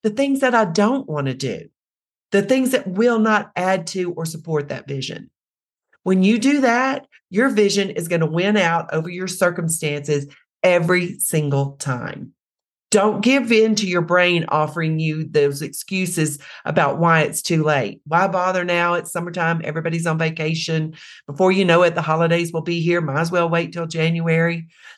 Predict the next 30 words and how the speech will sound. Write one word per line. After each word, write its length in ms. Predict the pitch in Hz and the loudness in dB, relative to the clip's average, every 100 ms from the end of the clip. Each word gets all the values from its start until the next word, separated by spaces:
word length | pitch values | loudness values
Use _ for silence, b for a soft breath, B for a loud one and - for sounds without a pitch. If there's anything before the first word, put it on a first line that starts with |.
| _ | _
That's 200 | 180 185 | -4 0
just 260 | 208 208 | 2 2
a 40 | 226 | 0
smokescreen 880 | 208 226 262 277 - 175 165 165 160 | 0 2 2 0 -4 0 2 0 0
for 200 | 151 143 - | -4 -6 -2
fear 460 | 185 180 175 175 | 0 2 0 -2
and 160 | 147 143 | -4 -4
self-doubt. 800 | - 135 131 - 113 110 - - _ _ - _ _ _ | 0 0 0 -6 -6 -6 -8 -16 _ _ -20 _ _ _
Listen, 480 | 196 180 165 143 139 B _ | 0 2 2 0 -4 B _
there 140 | 196 190 | 2 4
are 220 | 147 - _ _ - | 2 0 _ _ 2
infinite 640 | 226 262 262 196 143 - | 4 4 2 0 0 -4
possibilities 1000 | 151 139 139 135 139 135 139 135 139 139 - | -2 0 0 -4 -2 -2 -4 -4 -6 -6 -2
out 260 | 131 - | 0 0
there 200 | 143 135 | 0 0
for 140 | 135 143 | 0 -4
you. 420 | 143 143 123 - - | -2 -4 -4 -4 -4
Embrace 920 | 190 170 160 175 190 214 208 - - _ | -2 -2 0 2 4 4 2 -2 -8 _
them. 560 | 139 143 123 87 65 - _ _ _ _ _ | -4 -2 -2 -6 -12 -18 _ _ _ _ _
Write 440 | - 190 247 302 - | -2 0 2 0 0
it 300 | 214 220 185 | 2 0 0
down. 640 | 165 151 170 135 - - _ _ _ _ _ | 0 2 2 0 -6 -18 _ _ _ _ _
Then 360 | 208 285 311 | 2 2 0
create 600 | - 220 196 196 247 311 | -2 0 2 2 2 2
it 280 | 220 156 - | 0 0 -2
by 100 | 170 | -8
taking 540 | 165 - 220 214 190 175 | -6 -2 -2 -2 -6 -8
s-, 180 | 165 | -10
consistent 720 | - 202 170 - 240 220 226 214 | -8 -6 -4 -2 -2 -2 -2 0
steps 460 | - 180 160 - | 2 2 2 -2